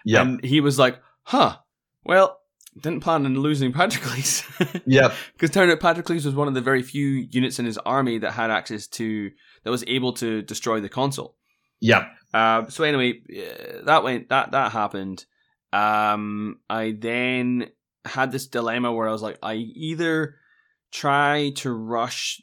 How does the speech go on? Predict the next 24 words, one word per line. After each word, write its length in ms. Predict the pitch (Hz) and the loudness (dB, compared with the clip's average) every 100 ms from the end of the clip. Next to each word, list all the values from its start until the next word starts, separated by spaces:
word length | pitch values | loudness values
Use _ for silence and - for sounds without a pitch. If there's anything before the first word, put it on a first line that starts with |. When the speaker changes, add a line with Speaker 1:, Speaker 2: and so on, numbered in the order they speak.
| - | -14
Speaker 2:
the 720 | 110 113 110 107 107 104 - _ _ _ _ | -8 -6 -4 -4 -6 -8 -12 _ _ _ _
proxy 480 | - 139 135 127 175 - _ _ _ _ _ _ | -2 -2 0 -6 -6 -12 _ _ _ _ _ _
Speaker 1:
Yep. 240 | - 120 - - | 2 2 2 -10
Speaker 2:
and 200 | - 117 | -8 -8
kill 240 | - 139 131 | -4 -2 -2
the 80 | |
proxy 400 | 113 127 123 - | -4 -6 -6 -6
in 80 | 113 | -10
C 180 | 107 104 | -10 -10
C, 340 | 101 101 127 139 - - _ - | -10 -8 -8 -12 -20 -20 _ -2
but 140 | 151 | 2
Speaker 1:
Yep. 140 | 107 - | 2 2
Speaker 2:
the 40 | |
proxy 760 | 160 160 180 160 151 143 - _ _ | 2 2 0 -4 -4 -6 -8 _ _
is 200 | - 143 | -10 -4
no 120 | 143 | -2
one 140 | 135 131 | 0 0
in 120 | 135 | 0
cap. 400 | 131 131 123 - - _ - | 0 0 0 -2 -10 _ -8
Like, 260 | 120 113 - | -6 -6 -8
it's 160 | 123 | -10
a 100 | 120 113 _ | -10 -12 _
very 420 | 107 135 135 127 - - - - - | -2 0 0 -2 -10 -20 -20 -20 -14
s-, 200 | - | -12